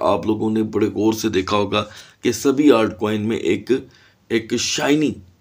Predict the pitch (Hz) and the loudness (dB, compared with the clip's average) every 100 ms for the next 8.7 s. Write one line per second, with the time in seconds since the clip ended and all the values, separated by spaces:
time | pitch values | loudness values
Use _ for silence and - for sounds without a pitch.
0 | _ _ _ _ _ - 117 117 107 98 | _ _ _ _ _ 4 4 4 0 -4
1 | 95 92 87 80 90 90 87 98 104 110 | -4 -4 -2 -2 -4 -6 -6 -4 -4 -4
2 | - - - - _ _ _ - - 165 | -12 -20 -20 -20 _ _ _ -6 2 4
3 | 147 143 143 139 139 135 131 135 143 135 | 6 4 4 2 2 -2 0 4 4 2
4 | 139 139 - _ 131 117 113 104 110 110 | -2 -4 -10 _ -2 2 2 2 2 0
5 | 113 120 120 120 - - 107 104 113 113 | -2 -2 -2 -2 -4 -8 -6 -2 -2 0
6 | 110 110 113 110 - 104 107 110 110 - | 0 0 -2 -2 0 -2 -2 -2 0 0
7 | 98 113 110 110 - 104 101 104 104 113 | 0 -2 0 0 0 -2 -2 -4 -4 -4
8 | 101 98 95 120 110 101 98 | -6 -8 -6 -4 -2 -4 -4